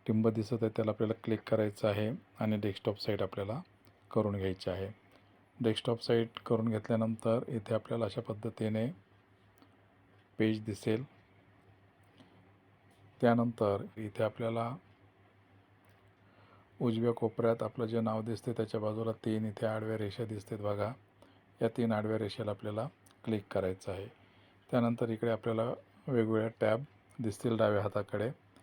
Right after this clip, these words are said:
इथे आपल्याला चार नंबरची जी टॅब आहे, Exam and Certification,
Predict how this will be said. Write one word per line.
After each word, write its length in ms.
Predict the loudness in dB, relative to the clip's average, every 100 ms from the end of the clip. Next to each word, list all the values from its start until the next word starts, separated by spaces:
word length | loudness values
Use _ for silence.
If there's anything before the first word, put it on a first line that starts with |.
| -20 -20 _ -20 -4
इथे 220 | -2 4
आपल्याला 540 | 2 4 2 2 0 -4 -10 _ _ _ _ -20 _
चार 180 | 4 4
नंबरची 500 | 4 2 0 0 -4
जी 220 | -2 -2 0 6
टॅब 260 | 6 6
आहे, 300 | 0 0 -4 -8 -18 _ -20 -20 _ -20 _ _
Exam 560 | -2 0 2 2 4 2
and 340 | 0 0 0 -2
Certification, 920 | -2 -2 -2 -6 -4 -4 -2 -2